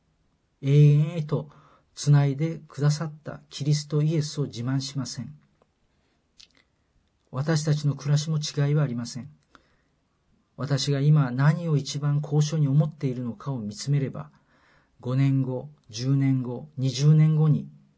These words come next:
私たちの信仰と私たちの子供たちの信仰がどのようになるか、自ら明らかになります。ケンは新聞社を一つでも多く買収し、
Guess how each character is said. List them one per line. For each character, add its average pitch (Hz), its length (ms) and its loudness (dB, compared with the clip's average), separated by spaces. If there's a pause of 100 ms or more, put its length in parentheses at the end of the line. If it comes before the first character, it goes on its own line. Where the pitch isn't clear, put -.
(360)
私 151 340 2
た 147 120 2
ち 143 100 -4
の 135 80 0
信 156 300 0
仰 160 220 -2
と 151 340 -2 (100)
私 151 340 0
た 147 140 -2
ち 147 100 -8
の 131 120 -4
子 131 120 -8
供 160 200 0
た 160 120 -2
ち 151 120 -6
の 123 80 -4
信 151 280 0
仰 147 200 -2
が 135 180 -6 (460)
ど 147 140 6
の 170 100 4
よ 151 140 2
う 139 60 2
に 120 100 -2
な 131 120 -2
る 143 80 -2
か、 113 280 -16 (220)
自 123 260 -4
ら - 340 -10
明 - 180 -12
ら 110 80 -10
か 127 100 -10
に 147 100 0
な 104 100 -2
り 101 100 -14
ま 101 120 -18
す。 - 260 -20 (3250)
ケ 170 200 -2
ン 160 100 4
は 131 260 -2 (440)
新 175 280 -2
聞 180 160 -2
社 147 160 0
を 127 80 -2
一 - 240 -6
つ 196 100 -10
で 175 80 0
も 139 240 4
多 135 60 0
く - 100 -10
買 110 220 -8
収 - 200 -10
し、 - 320 -12